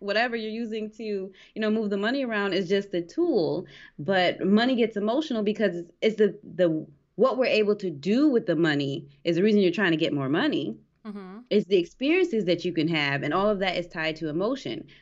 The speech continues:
Speaker 1: But the actual protocol, the, there's, there's no emotion there, and it's simple. It's the same for everyone, and it's about how you can implement it in your situation.
Speaker 2: Absolutely. I love that, guys. If you're listening, she just, everything you just said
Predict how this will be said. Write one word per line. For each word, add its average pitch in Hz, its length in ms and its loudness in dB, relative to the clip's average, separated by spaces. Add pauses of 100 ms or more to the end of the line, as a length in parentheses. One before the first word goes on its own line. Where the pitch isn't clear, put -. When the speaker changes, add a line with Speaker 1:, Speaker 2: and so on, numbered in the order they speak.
(120)
Speaker 1:
But 196 100 2
the 175 160 0
actual 220 440 -2
protocol, 320 800 -2 (340)
the, 202 260 0
there's, 202 440 4
there's 185 240 2
no 190 180 2
emotion 196 400 0
there, 165 400 2
and 160 160 2
it's 156 260 -4 (220)
simple. 196 400 0
It's 175 120 0
the 165 80 -2
same 170 280 4
for 165 80 -2
everyone, 151 640 0
and 160 100 4
it's 156 120 2
about 156 300 0
how 165 140 -2
you 143 240 -2
can 156 180 0
implement 143 420 0
it - 80 -2
in 139 100 -2
your 135 160 -2
situation. - 680 -8 (560)
Speaker 2:
Absolutely. 175 560 -12
I 185 120 -10
love 185 240 -10
that, 175 180 -12
guys. 180 320 -8
If 185 180 -12
you're 185 120 -8
listening, 175 580 -10
she - 200 -14
just, - 480 -12 (380)
everything 214 400 -4
you 180 80 -4
just 170 240 -8
said 147 280 -10